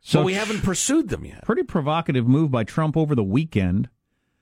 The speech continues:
Speaker 1: Uh, a naval maneuver in which an American guided missile destroyer sailed through the disputed territory claimed by J-, Beijing in the South China Sea. We hadn't done that.
Speaker 2: We gotta send three through every day.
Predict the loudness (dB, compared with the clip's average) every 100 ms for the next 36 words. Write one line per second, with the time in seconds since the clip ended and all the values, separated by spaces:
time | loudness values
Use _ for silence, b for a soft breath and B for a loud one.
0 | _ _ _ -4 0 2 2 2 2 6
1 | 6 4 4 4 4 4 4 2 4 2
2 | 2 4 6 6 2 2 2 2 0 0
3 | 2 2 2 0 0 0 0 2 0 0
4 | 0 2 0 -2 2 4 4 2 0 -2
5 | 2 2 2 0 2 0 0 0 0 0
6 | 2 4 2 2 2 0 -2 0 2 2
7 | 4 4 4 2 2 0 0 0 0 2
8 | 2 4 4 2 2 2 0 -2 -4 -2
9 | -2 -4 -4 -4 -4 -6 -2 -2 -2 -4
10 | -2 0 0 -2 -4 -4 -4 -4 -6 -10